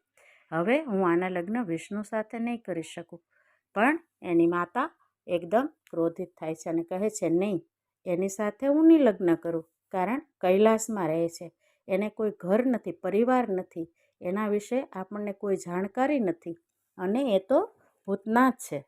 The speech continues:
મારી દીકરીને હું એની સાથે નહીં પરણાવું." તો હિમાલય રાજને ખૂબ ચિંતા થાય છે અને એ વિષ્ણુ ભગવાનને પ્રગટ કરે છે અને પૂછે છે.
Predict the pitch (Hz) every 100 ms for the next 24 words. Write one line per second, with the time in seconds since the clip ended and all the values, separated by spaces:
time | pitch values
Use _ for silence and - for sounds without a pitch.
0 | _ 165 165 175 170 170 175 196 214 320
1 | - 185 170 196 202 196 190 262 196 180
2 | 190 165 160 165 170 180 _ _ _ _
3 | _ _ _ _ - 269 392 190 185 185
4 | 175 175 180 175 170 202 262 - 190 -
5 | 175 170 180 208 196 160 160 - 165 _
6 | 185 180 180 226 175 165 214 190 175 180
7 | 190 254 370 214 180 175 - 170 175 170
8 | - - _ _ _ _ 175 180 175 185
9 | - 240 226 151